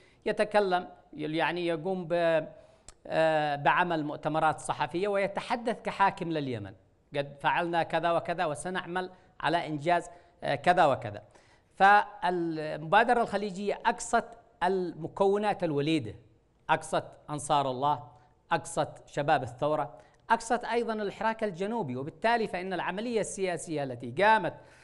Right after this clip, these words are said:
علي-، على أساس المبادرة الخليجية لم تستوعب كل المكونات، وأيضًا لم تحقق أهدافها، هي فقط عادت تقاسم السلطة والثروة بين أركان النظام السابق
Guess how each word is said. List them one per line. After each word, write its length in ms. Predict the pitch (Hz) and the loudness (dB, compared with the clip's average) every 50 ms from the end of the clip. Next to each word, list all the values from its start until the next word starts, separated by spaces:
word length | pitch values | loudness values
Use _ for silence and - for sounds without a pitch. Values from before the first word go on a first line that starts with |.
| - _ _ - - | -20 _ _ 0 2
علي-، 300 | 131 160 185 208 214 185 | 4 6 6 6 4 4
على 380 | 135 143 160 170 175 165 147 | 4 4 4 6 6 4 4
أساس 340 | 160 - - 202 202 - - | 2 2 2 2 2 2 2
المبادرة 760 | 175 165 160 151 147 180 190 190 185 160 175 156 147 139 - - 156 | -2 -2 -2 0 2 4 4 4 4 2 0 -2 -2 -2 -4 -4 -4
الخليجية 1040 | 180 175 160 - - - - 175 170 160 156 143 135 123 143 175 185 208 226 226 226 - - - _ _ _ _ _ - - | -4 -4 -4 -8 -12 -10 -6 -4 -4 -2 -2 -4 -4 -6 -6 -4 -2 0 0 -2 -2 -8 -18 -20 _ _ _ _ _ -12 -8
لم 240 | 156 143 175 247 254 | -4 -2 -2 -2 0
تستوعب 480 | - 233 202 - - 190 175 151 143 | 0 -2 -2 0 2 2 2 2 2
كل 280 | 139 - - 165 151 151 | -2 -4 -4 -2 -2 0
المكونات، 760 | 147 139 131 127 - 147 123 120 127 123 143 165 170 - 170 | -2 -2 -2 -4 -2 -2 0 0 -2 -2 -2 -2 -4 -4 -4
وأيضًا 320 | 175 - 233 254 247 262 | -2 0 2 2 2 0
لم 200 | 240 240 269 285 | -2 -2 -2 -4
تحقق 460 | - 240 - 247 262 226 277 214 208 185 | -4 -6 -8 -8 -8 -8 -8 -8 -6 -6
أهدافها، 520 | 196 190 196 214 247 240 240 170 139 - - | -4 0 2 2 2 2 0 -4 -8 -8 -8
هي 160 | - 139 165 160 | -6 -6 -6 -4
فقط 360 | - - 214 185 190 - 151 | -4 -4 -2 -2 -2 -4 -2
عادت 420 | 131 165 220 220 196 185 - - | -2 0 0 0 -2 -4 -6 -6
تقاسم 320 | 190 202 220 214 208 190 175 | -4 -2 -2 -2 -2 -4 -6
السلطة 420 | 156 - - 220 202 - - 156 | -6 -6 -4 -6 -4 -4 -4 -2
والثروة 460 | 165 208 214 220 - 208 185 170 160 156 | -2 -2 -2 -2 0 0 2 2 0 0
بين 240 | 160 214 226 220 | 0 0 0 0
أركان 320 | 208 196 190 - 196 196 202 | 0 -2 -2 0 0 0 0
النظام 300 | 202 196 185 190 190 190 | 0 -2 -2 -2 -2 -2
السابق 320 | - - 226 226 254 - | -4 -4 -2 -2 -2 -4